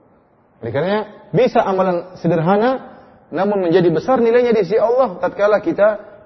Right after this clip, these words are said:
ikhlas dalam beramal. Oleh karena perhatian Allah Subhanahu, kita beramal apa saja, yang penting perhatikan niat kita. Benar nggak niat kita? Ikhlas nggak? Tulus nggak? Kita nggak tahu dengan amal mana, amal mana yang Allah membuat kita masuk surga. Beramal saja, silakan beramal.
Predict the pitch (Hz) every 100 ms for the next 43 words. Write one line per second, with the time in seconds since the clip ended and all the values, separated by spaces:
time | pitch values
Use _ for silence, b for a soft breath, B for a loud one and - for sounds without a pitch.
0 | - 196 202 185 131 147 190 220 - -
1 | - - 135 139 131 98 85 - - _
2 | _ _ _ _ - 143 226 190 170 220
3 | 208 180 151 160 151 262 247 - 269 262
4 | 269 226 240 202 208 240 320 269 233 302
5 | 262 240 214 208 143 247 311 294 233 202
6 | 202 - 185 233 269 262 202 - B B
7 | - 190 294 - 214 156 - - - -
8 | - 196 262 247 - 262 240 220 214 214
9 | 214 214 202 208 - 202 202 220 285 214
10 | 185 202 214 185 170 170 185 170 208 165
11 | 123 135 - 339 277 170 185 240 214 -
12 | 196